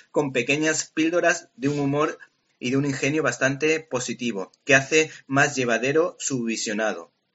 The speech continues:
Las interpretaciones hacen el resto. Richard E. Grant, con nombre y apellidos de la época dorada de Hollywood,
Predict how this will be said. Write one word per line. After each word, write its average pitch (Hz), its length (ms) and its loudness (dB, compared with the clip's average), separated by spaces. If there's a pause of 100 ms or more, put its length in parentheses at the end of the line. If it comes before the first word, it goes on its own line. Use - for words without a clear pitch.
(800)
Las 127 200 0
interpretaciones 131 640 -2
hacen 147 300 -2
el 123 100 -2
resto. - 400 -6 (500)
Richard 156 360 2
E. 131 100 2
Grant, 143 340 4
con 113 140 0
nombre 123 340 0
y 117 120 -2
apellidos 117 500 -2
de 101 100 -4
la 104 100 0
época 123 280 -2
dorada 117 260 0
de 113 160 -2
Hollywood, 127 420 -4